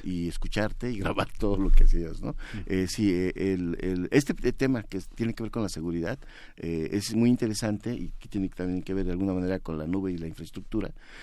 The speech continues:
Speaker 1: Eh, pues es un tema
Speaker 2: Ujú.
Speaker 1: que es, en los últimos años se ha convertido en un boom y en un mercado inmenso, ¿no? Eh, de hecho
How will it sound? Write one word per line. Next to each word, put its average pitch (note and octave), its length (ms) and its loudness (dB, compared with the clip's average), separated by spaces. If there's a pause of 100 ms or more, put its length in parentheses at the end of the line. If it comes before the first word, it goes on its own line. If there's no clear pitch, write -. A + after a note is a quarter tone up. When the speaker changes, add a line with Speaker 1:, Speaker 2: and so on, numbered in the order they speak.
(200)
Speaker 1:
Eh, F2 540 -2 (180)
pues G2+ 220 -2
es A2+ 240 2
un C3 220 6 (120)
tema A#2+ 280 6
Speaker 2:
Ujú. F#2 100 -2
Speaker 1:
que G#2 100 0
es, - 180 -2
en G#2 140 2
los G2 140 0
últimos B2+ 400 -2
años B2 320 -2 (240)
se - 140 -2
ha A2+ 60 2
convertido A2+ 560 0
en G#2 120 2
un G#2+ 160 4
boom A#2 360 4 (220)
y F#2+ 160 0
en G2 60 6
un A2+ 120 6
mercado A2 440 0
inmenso, G#2 640 2
¿no? C3 200 -6 (380)
Eh, E2 560 -2
de A2+ 120 2
hecho A#2 340 2